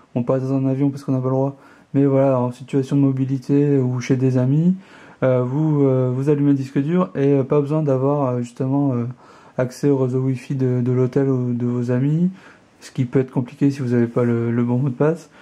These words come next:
Là, vous vous connectez directement au disque dur. Donc il y a que, il y a juste que trois appareils qui peuvent se connecter simultanément. Et le débit est vraiment excellent, j'ai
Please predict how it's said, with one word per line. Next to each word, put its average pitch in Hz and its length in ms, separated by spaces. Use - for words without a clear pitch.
Là, 139 160
vous 143 400
vous 135 60
connectez 139 340
directement 147 420
au 151 40
disque 139 200
dur. 123 220
Donc 139 160
il 143 40
y - 20
a - 20
que, - 140
il 143 60
y 147 40
a 143 80
juste 151 140
que - 80
trois 170 300
appareils 160 360
qui - 80
peuvent 139 200
se 147 100
connecter 143 480
simultanément. 143 840
Et 147 120
le 147 140
débit 143 420
est 127 300
vraiment 143 320
excellent, 143 440
j'ai 127 140